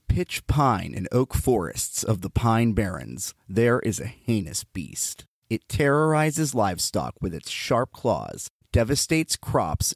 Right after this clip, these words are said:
and rampages through cities. It then takes flight with wings like those of a bat,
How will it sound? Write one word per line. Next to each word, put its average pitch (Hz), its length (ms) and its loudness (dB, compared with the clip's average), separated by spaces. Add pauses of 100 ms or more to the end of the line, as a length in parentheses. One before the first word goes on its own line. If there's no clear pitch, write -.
and 104 260 0
rampages 110 880 0
through 95 200 -6
cities. 85 600 -4 (200)
It 117 180 -2
then 147 240 2
takes - 380 -2
flight 135 420 0
with 101 180 -4
wings 107 480 0
like 85 200 -6
those 113 260 4
of 104 100 0
a 107 80 4
bat, 104 380 -2